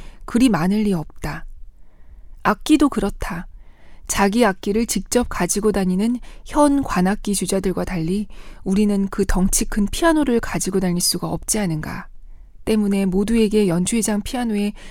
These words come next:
스스로를 맞춰야 하는 또 다른 과제가 주어지는 것이다. 마음에 드는 피아노를 만나는 것이란 마음에 드는 사람을 만나는 것보다도 훨씬 희박하게 일어나는 일인데 괴로운 여정을 뒤로하고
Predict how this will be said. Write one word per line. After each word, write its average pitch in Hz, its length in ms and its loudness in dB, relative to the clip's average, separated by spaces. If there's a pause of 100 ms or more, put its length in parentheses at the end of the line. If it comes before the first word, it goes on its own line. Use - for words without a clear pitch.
(140)
스스로를 277 560 4
맞춰야 226 440 0
하는 214 280 2 (240)
또 262 120 -2
다른 226 300 2
과제가 170 460 -4
주어지는 190 480 -2
것이다. - 480 -8 (1080)
마음에 240 360 6
드는 254 240 4
피아노를 277 400 2
만나는 208 400 4
것이란 196 500 0 (260)
마음에 190 420 0
드는 180 260 0
사람을 254 440 0
만나는 185 380 0
것보다도 185 600 -2 (360)
훨씬 277 460 2
희박하게 233 540 0
일어나는 180 480 0
일인데 180 500 -2 (640)
괴로운 226 360 6
여정을 190 380 2
뒤로하고 196 640 0